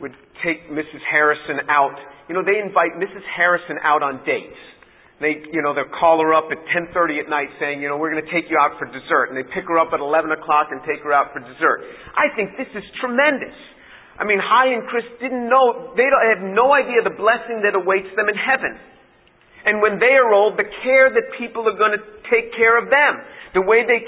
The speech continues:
care for this widow. Not that Missus Harrison should be put on the list because she has children in town that will take care of her. And she has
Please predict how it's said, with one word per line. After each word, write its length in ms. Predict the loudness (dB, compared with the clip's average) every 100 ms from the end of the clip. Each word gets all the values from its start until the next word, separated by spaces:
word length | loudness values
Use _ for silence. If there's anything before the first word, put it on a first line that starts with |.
| -4
care 240 | 0 0 -2
for 60 |
this 180 | -2 -2 0
widow. 240 | 0 0 0 -8 -20 -4
Not 320 | 0 0 0
that 160 | -4
Missus 320 | -2 -4 -6 -6
Harrison 560 | 0 2 2 -2 -10 -8
should 140 | -10
be 100 | -10
put 240 | -8 -2 0
on 80 | 0
the 80 |
list 480 | -2 2 2 2 -4
because 240 | -10 -4 -4 -4
she 80 | -4
has 160 | -4 -4 -6
children 400 | -2 -2 -2 -4
in 80 | -6 -4
town 320 | 0 2 0
that 80 | -2
will 160 | -4 0
take 160 | -2 0
care 240 | 2 4
of 160 | 2 -2
her. 160 | -8 -8 -20 _ _ _ _ -8
And 100 | -4
she 160 | 0
has 80 | 0